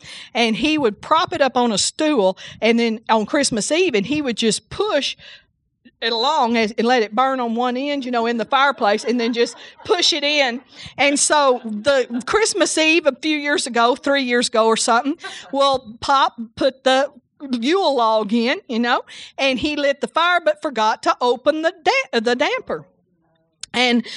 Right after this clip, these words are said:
you know, by the time Mimi discovered it, 'cause Pop went back to the farm, by the time she discovered it, they had to move out of their house and move to Lubbock to stay in a hotel.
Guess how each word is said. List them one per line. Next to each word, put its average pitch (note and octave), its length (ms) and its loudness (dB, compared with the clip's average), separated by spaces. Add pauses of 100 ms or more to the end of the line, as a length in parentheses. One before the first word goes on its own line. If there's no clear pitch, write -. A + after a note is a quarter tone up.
(200)
you C#4 180 0
know, A#3+ 480 0
by B3 160 0
the B3 80 -2
time D#4 460 0
Mimi D#4+ 480 -4
discovered A3+ 560 0
it, A#3+ 160 -2
'cause A3+ 240 -2
Pop C#4 340 -2
went C4+ 220 -4
back C4 240 0
to C#4+ 80 -6
the C4 100 -6
farm, A#3 460 -2 (320)
by A#3 100 2
the A#3 80 -4
time D#4 340 0
she D#4+ 280 -2
discovered D#4 680 0
it, B3 220 0 (360)
they B3 280 0
had C#4 240 0
to A3+ 120 2
move C#4 400 2 (120)
out A#3+ 340 2
of G3 200 -2
their G3 180 2
house G#3+ 400 0
and G3 120 0
move A#3+ 260 0
to G3 100 -2
Lubbock A3+ 540 -2
to F#3 80 -4
stay G#3 280 -2
in G3 80 -2
a F#3 80 -4
hotel. G#3+ 720 -2